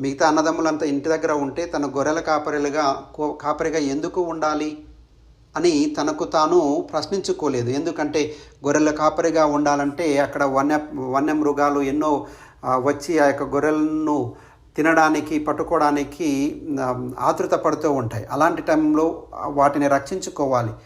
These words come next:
ఇదంతా నాకు అవసరమా అని ఆయన అనుకోలేదు. అది ఆయన యొక్క, తన యొక్క శిక్షణలో భాగము అనుకున్నాడు, దాన్ని ఆలింగనం చేసుకున్నాడు. మరి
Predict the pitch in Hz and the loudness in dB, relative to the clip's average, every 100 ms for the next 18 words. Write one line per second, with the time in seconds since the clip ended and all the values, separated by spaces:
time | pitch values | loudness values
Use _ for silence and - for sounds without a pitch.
0 | - - - 143 151 151 185 180 170 165 | -20 -20 -4 2 4 6 6 6 4 2
1 | - 135 147 175 160 151 147 127 - - | 2 0 0 0 0 2 0 -2 -8 -8
2 | 151 165 170 147 - 151 151 151 143 156 | -2 0 2 2 2 0 0 0 -2 -4
3 | 175 185 147 117 117 - - 131 147 160 | 0 0 0 -2 -8 -12 -8 -2 2 2
4 | 139 151 - - - 131 131 127 123 - | 2 0 -4 -18 -10 -4 0 0 0 2
5 | 127 113 117 - 120 120 120 - 127 247 | 2 2 -2 -4 -4 -4 -4 -6 -2 4
6 | 180 165 131 131 151 180 180 165 165 160 | 6 6 4 0 0 0 0 2 -2 -2
7 | 156 147 151 220 180 180 175 175 190 185 | 0 0 0 -2 -4 0 2 2 2 0
8 | 170 156 151 151 147 135 117 - - - | 0 -2 -4 -4 -4 -4 -4 -8 -18 -16
9 | - 143 147 | 0 2 2